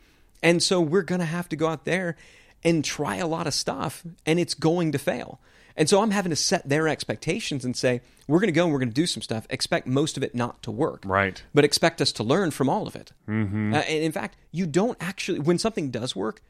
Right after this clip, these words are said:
Speaker 1: you learn almost nothing
Speaker 2: <laughs>
Speaker 1: 'cause you have no way of knowing, were we right or lucky?
Speaker 2: Uh-huh.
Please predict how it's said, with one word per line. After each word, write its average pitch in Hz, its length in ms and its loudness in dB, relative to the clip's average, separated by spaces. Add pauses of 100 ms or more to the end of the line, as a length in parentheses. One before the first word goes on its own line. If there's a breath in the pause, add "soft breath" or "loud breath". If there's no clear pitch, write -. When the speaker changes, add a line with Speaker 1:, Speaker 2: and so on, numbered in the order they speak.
(120)
Speaker 1:
you 202 180 -4
learn 185 300 -2
almost 160 360 -2
nothing - 420 -8
Speaker 2:
<laughs> 123 340 2
Speaker 1:
'cause 160 140 6
you - 80 10
have 208 140 8
no 196 200 10
way 196 220 6
of 151 100 4
knowing, 165 400 2
were 151 120 4
we 151 160 6
right 139 340 2
or 156 100 4
lucky? 156 480 0 (100)
Speaker 2:
Uh-huh. 107 520 4